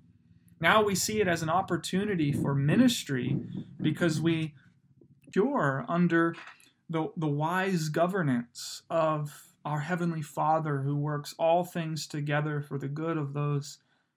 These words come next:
who love him. And we live with hope because we know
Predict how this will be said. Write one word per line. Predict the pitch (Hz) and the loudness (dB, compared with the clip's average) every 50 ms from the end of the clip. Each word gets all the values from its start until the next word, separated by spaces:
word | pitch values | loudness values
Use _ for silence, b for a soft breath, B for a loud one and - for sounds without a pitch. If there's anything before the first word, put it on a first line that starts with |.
| _ - | _ -2
who | 156 | -2
love | 143 139 139 143 160 180 180 - - | -2 0 0 -2 -2 -2 -6 -6 -4
him. | 139 123 120 135 143 - _ _ _ _ _ _ _ _ _ _ _ _ _ _ - _ _ - | -4 -4 -4 -6 -10 -16 _ _ _ _ _ _ _ _ _ _ _ _ _ _ -20 _ _ -2
And | 156 175 | 2 4
we | 180 185 | 4 4
live | 175 180 190 190 190 | 4 2 0 -2 -2
with | 196 196 196 | -4 -6 -6
hope | - - - - 202 233 285 - 427 - - _ - | -8 -14 -6 0 2 4 4 4 0 -4 -8 _ 0
because | 175 170 143 - 190 185 165 170 175 | 2 2 2 2 0 -2 -2 -2 -2
we | 175 175 | 0 0
know | 175 170 175 190 214 202 185 175 175 175 | 0 0 2 0 2 2 2 2 0 -2